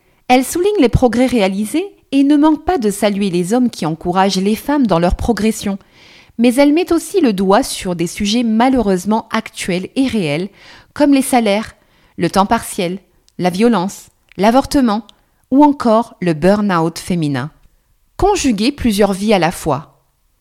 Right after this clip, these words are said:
Si on parle de burn-out féminin, c'est parce qu'en effet, les femmes ont désormais plusieurs emplois dans la même journée. Leur progression a été telle qu'elles peuvent dorénavant se retrouver tout autant à la tête d'une entreprise,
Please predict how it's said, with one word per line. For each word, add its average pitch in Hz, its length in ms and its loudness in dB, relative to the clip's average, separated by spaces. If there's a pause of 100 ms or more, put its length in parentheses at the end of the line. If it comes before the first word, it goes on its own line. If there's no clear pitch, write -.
(380)
Si - 200 -10
on 190 120 -2
parle 254 320 2
de 175 100 0
burn-out 160 460 0
féminin, 233 500 -2 (540)
c'est - 220 -2
parce 302 260 -2
qu'en 311 180 0
effet, 262 460 -4 (100)
les 196 160 2
femmes 262 320 0
ont 175 80 -2
désormais 190 480 0
plusieurs 269 540 0
emplois 226 480 -4 (180)
dans 175 160 -2
la 151 120 0
même 190 280 0
journée. 151 480 -6 (300)
Leur 160 160 2
progression 220 560 0
a 233 60 2
été 190 180 -2
telle 233 280 -2
qu'elles 160 200 -4
peuvent 165 420 -2
dorénavant 175 800 -2 (140)
se - 180 -4
retrouver 285 600 -2
tout 339 300 -4
autant 302 280 2
à 240 40 2
la 175 140 2
tête 175 180 -4
d'une 143 200 -6
entreprise, 233 680 -6